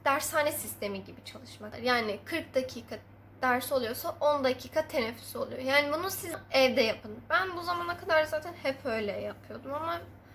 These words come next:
anladım ki şey yapanlar da varmış. Arkadaşıma falan sordum. Ondan sonra internette de gördüm, elinden geldiğince böyle çalışıyor, bir iki saat çalışıyor full hiç kalkmadan. Sonra yarım saat ara veriyor. Ama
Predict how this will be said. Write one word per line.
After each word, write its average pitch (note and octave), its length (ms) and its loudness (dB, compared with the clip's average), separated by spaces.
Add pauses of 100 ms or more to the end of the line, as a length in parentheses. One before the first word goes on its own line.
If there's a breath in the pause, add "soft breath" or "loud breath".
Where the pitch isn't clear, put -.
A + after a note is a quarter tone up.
(180 loud breath)
anladım C4+ 480 2
ki F4 140 -8
şey C4 340 4
yapanlar A3+ 640 4
da - 120 -8
varmış. - 480 -12 (240)
Arkadaşıma A3+ 600 -6
falan - 360 -4
sordum. G#3+ 340 -6
Ondan A3 300 -2
sonra A3+ 180 -10
internette A3+ 720 -6
de G#3 80 -2
gördüm, G3+ 380 -2 (560 loud breath)
elinden C4+ 500 6
geldiğince C4 600 4
böyle G3+ 140 -6
çalışıyor, C#4+ 500 -2
bir C4 80 -2
iki B3 180 -8
saat - 260 -8
çalışıyor D4 420 -2
full D4 220 -10
hiç - 300 -10
kalkmadan. D4+ 560 -2 (380 loud breath)
Sonra D4 220 2 (100)
yarım C4+ 260 4
saat F4 360 -2
ara E4+ 200 0
veriyor. F4 420 -4 (600 loud breath)
Ama E4+ 440 2